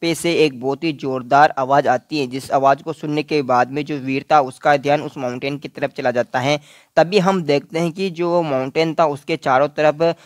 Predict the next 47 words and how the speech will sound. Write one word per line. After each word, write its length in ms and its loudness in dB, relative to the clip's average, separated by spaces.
बहुत 180 2
बड़ी-बड़ी 500 -2
शॉक 260 -4
वेव 380 -2
निकलती 520 -2
हैं। 80 -2
उसे 240 4
देखने 340 2
के 160 -2
बाद 300 2
में 140 -2
जो 120 -4
वीर 280 0
था, 200 4
वह 440 6
इस 160 -8
माउंटेन 380 -2
के 140 -2
बारे 240 2
में 120 -2
सोचने 300 -4
लगता 300 0
है 120 4
और 200 -2
कहता 380 0
है, 200 2
"यार, 100 8
मुझे 180 -2
समझ 300 2
में 140 4
नहीं 100 4
आ 100 8
रहा 100 6
है 60 4
कि 100 -6
इस 80 -2
माउंटेन 440 -2
पर 120 2
आखिरकार 580 2
घंटे 300 2
की 120 2
आवाज़ 260 6
कहाँ 220 2
से 120 0
आ 140 8
रही 200 2
है।" 280 0